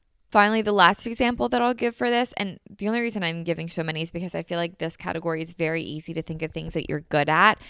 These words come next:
that maybe don't light your soul on fire, um, is softball for me. So I was really good at softball when I was younger, but I knew that I didn't wanna be, like, a college athlete. At the time, Olympic softball was still a thing.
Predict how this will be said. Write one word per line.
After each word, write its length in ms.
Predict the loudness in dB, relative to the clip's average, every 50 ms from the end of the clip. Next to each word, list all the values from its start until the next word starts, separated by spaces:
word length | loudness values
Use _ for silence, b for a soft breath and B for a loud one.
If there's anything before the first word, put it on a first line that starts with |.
| B B B B 2
that 140 | 4 4
maybe 280 | 4 2 -2 -2 -2 0
don't 200 | 0 0 0 0
light 180 | -2 -4 -4 -4
your 120 | -6 -8
soul 220 | -6 -6 -6 -4
on 160 | -4 -4 -6 -4
fire, 420 | -2 0 0 0 2 0 -2 -2 B B B B B B B B 2
um, 240 | 4 4 4 2 0
is 140 | -2 -2 -2
softball 520 | 0 2 2 2 2 0 -4 -4 -4 -4
for 160 | -4 -6 -8
me. 220 | -6 -6 -8 -10 -10 -14 _ _ -10
So 260 | -6 0 4 4 4
I 160 | 6 6 6 6
was 240 | 6 4 0 -2
really 300 | -4 -2 0 2 2 2
good 160 | 2 0 -2 -2
at 80 | 0
softball 400 | 0 0 0 0 2 2 2 2
when 120 | 2 2 0
I 100 | 0 -4
was 120 | -4 -6
younger, 520 | -4 -4 -4 -2 2 4 4 4 4 2 -2 B B B B B
but 120 | 0 2 4
I 100 | 4 2
knew 240 | 2 0 -2 0 2
that 100 | 2 2
I 120 | 2 0
didn't 260 | 2 0 0 0 0
wanna 220 | -2 -2 -2 -2 -4
be, 200 | -4 -6 -4 -2
like, 200 | -2 -2 -2 -4
a 80 | -8
college 400 | -8 -6 -4 -2 -2 -2 -2 -4 -4 -2
athlete. 460 | -2 -2 -4 -6 -6 -6 -4 -4 -4 -4
At 120 | -6 -6
the 60 | -6
time, 440 | -12 -8 -6 -6 -6 -6 -8 -10 -10 -4 -2
Olympic 640 | -2 0 0 0 -2 0 0 0 0 0 -2 -12 -20 _ -14 -6
softball 440 | 0 2 2 2 2 0 -2 0 0
was 140 | -2 -6
still 220 | -6 -6 -6 -2 -2
a 80 | -2
thing. 380 | -2 -2 -2 0 0 0 -2 -6